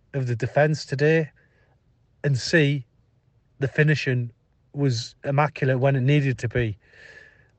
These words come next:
Okay, the first half they did miss a couple of chances, but the chances in the second half were there for all to see, and Newcastle took them, uh, with aplomb. I was really delighted with, um,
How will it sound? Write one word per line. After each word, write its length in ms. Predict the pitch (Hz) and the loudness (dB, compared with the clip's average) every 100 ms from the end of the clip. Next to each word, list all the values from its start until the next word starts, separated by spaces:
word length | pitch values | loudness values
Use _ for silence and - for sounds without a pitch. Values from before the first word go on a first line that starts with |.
| _ _ | _ _
Okay, 480 | 147 143 - 147 151 | 0 0 2 4 4
the 80 | 123 | 0
first 340 | - 143 123 | 2 2 4
half 160 | 143 127 | 2 0
they 80 | 117 | -2
did 220 | 123 135 | 0 0
miss 220 | 143 127 | 2 -2
a 20 | |
couple 220 | - 143 123 | -4 -6 -4
of 60 | |
chances, 540 | - 139 131 - 139 - _ _ _ - | -2 -2 -2 -4 -8 -10 _ _ _ 0
but 260 | 143 139 - _ _ _ | 2 2 -4 _ _ _
the 80 | - | -14
chances 380 | 117 151 143 - | -2 0 0 -2
in 100 | 143 | -4
the 80 | 135 | -2
second 300 | - 127 127 | -2 -4 -2
half 340 | 127 135 127 _ _ _ _ _ _ | 0 0 -2 _ _ _ _ _ _
were 120 | 127 | -6
there 240 | 117 127 131 | 0 0 0
for 220 | - 120 | -2 0
all 420 | 120 123 123 127 - | 0 0 0 -4 -8
to 120 | 113 | -12
see, 440 | - 120 113 117 - | -8 -6 -6 -6 -10
and 160 | 113 110 | -8 -4
Newcastle 680 | 117 113 120 - 120 113 - _ _ _ | -4 -4 -6 -6 -6 -6 -10 _ _ _
took 220 | - 127 | -10 -8
them, 260 | - 117 113 - - | -6 -6 -8 -14 -14
uh, 80 | 113 | -8
with 160 | 113 113 | -6 -6
aplomb. 420 | 113 135 120 117 - | -4 0 0 0 -6
I 120 | 123 123 | -4 -2
was 320 | 117 98 - _ _ _ - - - - - - _ _ | -2 -8 -16 _ _ _ -20 -20 -20 -20 -20 -20 _ _
really 340 | 135 127 120 113 | -4 -2 0 -2
delighted 580 | 120 117 117 104 117 117 | 0 2 2 0 -4 -2
with, 200 | 117 - - | -4 -4 -2
um, 480 | 120 113 113 113 | 2 2 0 -4